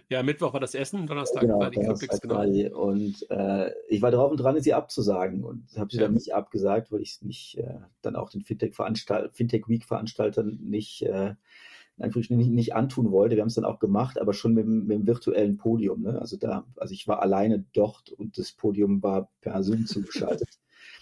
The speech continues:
Speaker 2: Es waren aber tatsächlich auch noch ein paar Leute da, aber tatsächlich, ich glaub, weiß ich nicht, wahrscheinlich ist das Fenster für Konferenzen fällt gerade wieder zu, ne?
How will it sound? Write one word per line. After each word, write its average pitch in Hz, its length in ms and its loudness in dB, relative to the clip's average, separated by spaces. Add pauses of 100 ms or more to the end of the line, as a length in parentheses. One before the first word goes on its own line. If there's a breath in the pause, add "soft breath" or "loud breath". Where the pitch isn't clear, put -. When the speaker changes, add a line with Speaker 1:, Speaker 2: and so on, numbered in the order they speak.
(260 loud breath)
Speaker 2:
Es 113 100 4
waren 147 120 4
aber 120 160 2
tatsächlich 120 340 -2
auch 117 40 -2
noch 113 100 2
ein 101 60 -4
paar 110 120 0
Leute 104 240 0
da, 101 300 -2 (220)
aber 101 260 2
tatsächlich, 104 400 -2
ich - 120 -14
glaub, 101 400 -2 (140)
weiß 104 140 -2
ich - 140 -10
nicht, - 220 -10
wahrscheinlich 101 560 -4 (500 soft breath)
ist 131 160 0
das 120 160 2
Fenster 131 360 2
für 117 100 0
Konferenzen 117 640 0
fällt 110 240 0
gerade 104 200 0
wieder 101 180 2
zu, 110 240 -6
ne? 107 200 -6